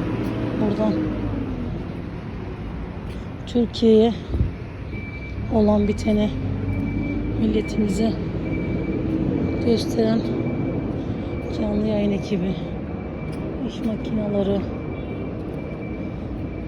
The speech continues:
askerlerimiz. Binayı görüyor musunuz? Burası bir oteldi, yıkılan bir bina.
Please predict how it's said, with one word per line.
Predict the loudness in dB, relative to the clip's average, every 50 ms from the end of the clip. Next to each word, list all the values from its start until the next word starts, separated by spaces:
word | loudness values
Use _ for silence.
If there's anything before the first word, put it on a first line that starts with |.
| -6 -6 -6 -6 -6 -6 -6 -6 -4 -4 -4
askerlerimiz. | -4 -4 -4 -2 -2 -2 0 0 0 0 0 0 0 0 -2 -2 -4 -4 -6 -6 -4 -4 -4 -4 -4 -4 -4 -6 -6 -6 -8 -8 -8 -8 -6 -6 -6 -6 -8 -8 -8 -8 -8 -8 -8 -8 -8 -10 -10 -10 -10 -10 -8 -8 -8 -10 -8 -2 0
Binayı | 2 2 4 2 2 2 2
görüyor | 2 0 2 0 0 -2
musunuz? | -2 -2 -2 -2 -2 -2 -2 -2 -2
Burası | -2 -2 -2 -2 -2 0
bir | 0
oteldi, | 0 0 0 0 0 0 0 0 0 -2 -4
yıkılan | -4 -4 -4 -4 -2 -2 -2 -2
bir | -2 -2
bina. | -2 -2 -2 -2 -4